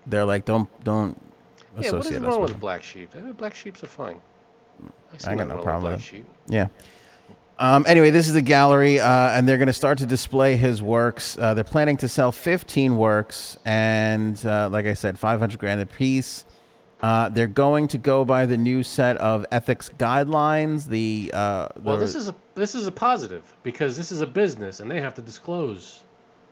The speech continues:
Speaker 2: stuff, don't they? Don't they? You
Speaker 1: No.
Speaker 2: know? No,
Speaker 1: No.
Speaker 2: they don't.
Speaker 1: An-, anonymous artwork can, you can purchase a piece of artwork anonymously.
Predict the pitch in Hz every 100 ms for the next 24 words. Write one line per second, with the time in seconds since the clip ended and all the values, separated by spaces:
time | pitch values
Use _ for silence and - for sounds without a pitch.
0 | _ - - 92 85 - 120 135 151 147
1 | 143 117 127 156 110 110 _ _ _ 131
2 | 143 117 131 123 131 123 113 _ _ 120
3 | 113 120 127 143 135 101 127 120 113 -
4 | 107 101 110 110 110 117 110 120 - 107
5 | - 110 107 110 82 113 113 113 113 90
6 | - 98